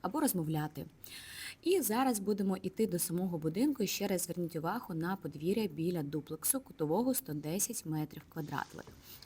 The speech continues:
Рулонний газон, туї, все, що має місце бути у всіх наших проєктах: Україна, Польща, а зараз вже й Азербайджан.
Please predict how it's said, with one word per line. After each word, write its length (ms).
Рулонний 360
газон, 440
туї, 340
все, 360
що 280
має 380
місце 280
бути 340
у 60
всіх 400
наших 340
проєктах: 540
Україна, 600
Польща, 340
а 120
зараз 380
вже 220
й 200
Азербайджан. 800